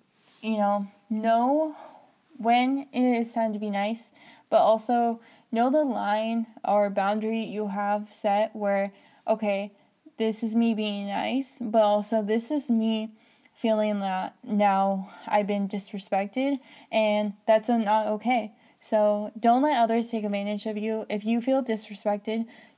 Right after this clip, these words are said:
don't feel like you have to be nice to them. Obviously, some people are able to, like, present themselves, even in hard situations, in a very nicely, kind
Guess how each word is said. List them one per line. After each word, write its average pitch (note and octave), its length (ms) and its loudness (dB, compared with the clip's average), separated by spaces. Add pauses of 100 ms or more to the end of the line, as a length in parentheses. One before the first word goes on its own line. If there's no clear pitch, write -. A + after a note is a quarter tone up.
don't A#3 240 4
feel A#3+ 140 2
like A#3 160 0
you G#3+ 100 -2
have G#3 220 0
to G#3+ 80 -6
be G#3 120 -4
nice G3+ 400 -6
to B3+ 80 -2
them. B3+ 280 0 (1300)
Obviously, A#3+ 800 2 (420)
some A3+ 240 0
people A3+ 480 0
are G#3+ 160 0
able G#3+ 300 -2
to, A3 180 -4
like, G3+ 240 0
present G#3+ 500 -4
themselves, G#3+ 680 0 (400)
even A#3 300 4
in A3 140 2
hard A3+ 320 -2
situations, A3 840 -4
in G#3 140 -6
a G3+ 100 -2
very G#3 360 -2
nicely, G3+ 540 -4
kind G#3+ 320 -4